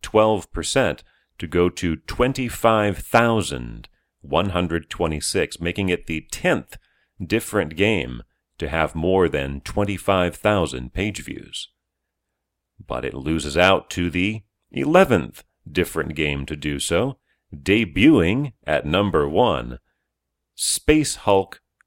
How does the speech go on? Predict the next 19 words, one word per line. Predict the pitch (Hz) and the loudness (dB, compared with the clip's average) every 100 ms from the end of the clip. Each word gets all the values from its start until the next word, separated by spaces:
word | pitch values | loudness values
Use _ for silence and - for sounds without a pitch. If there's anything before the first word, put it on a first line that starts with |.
| _ | _
third | - 117 117 117 113 - | -2 4 4 4 0 -4
Edition | 98 82 80 - 64 - _ _ _ _ - | -4 -2 -2 -4 -10 -12 _ _ _ _ -12
by | 64 60 | -10 -10
Richard | 60 92 - 87 69 | 0 0 2 0 0
Hallowell, | - 107 110 104 85 82 80 80 _ | 0 2 4 4 4 4 2 -4 _
published | - 127 110 98 - - | -4 -2 2 0 0 -4
by | 71 69 | -4 -4
Games | 69 101 110 98 73 | -2 0 0 -2 -2
Workshop | 85 117 - 69 62 - _ - | 0 0 -2 -4 -4 -8 _ -4
at | 71 - _ | -4 -4 _
twenty-six | - 151 147 120 98 - 160 - - | -4 -2 -2 -4 -6 -2 -2 -4 -4
thousand | - 73 65 65 64 65 - _ _ | -2 -2 -2 -6 -8 -10 -14 _ _
ninety-three | 78 85 101 92 90 - 90 85 71 | -2 0 0 0 -4 -4 -2 -2 -4
views, | 71 85 73 - - - _ _ _ _ - - | -4 -2 -4 -6 -12 -14 _ _ _ _ -20 -12
beating | 73 69 69 | -8 -6 -4
out | 67 65 - _ _ - | -4 -6 -10 _ _ -12
Lap | - 80 95 82 | 0 2 2 -4
Dance | 67 62 60 62 | -6 -4 -6 -10
by | - 62 | -8 -10